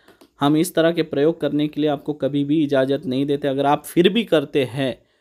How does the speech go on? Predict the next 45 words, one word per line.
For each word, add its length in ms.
तो 200
उससे 320
कोई 300
भी 220
लाभ 400
अथवा 320
नुकसान 460
होता 220
है, 60
उसके 240
लिए 120
आप 100
स्वयं 400
जिम्मेदार 440
रहेंगे, 320
क्योंकि 260
हम 240
बार 240
बार 200
आपको 240
मना 260
कर 180
रहे 160
हैं। 220
और 160
आपसे 380
मैं 360
एक 200
बात 220
और 120
कहना 340
चाहता 320
हूँ 100
कि 220
अगर 240
आपको 300
हमारे 340
वीडियो 260
अच्छे 280
लगते 280
हैं 140
तो 120
कमेंट 340
करके 280
बताएं, 400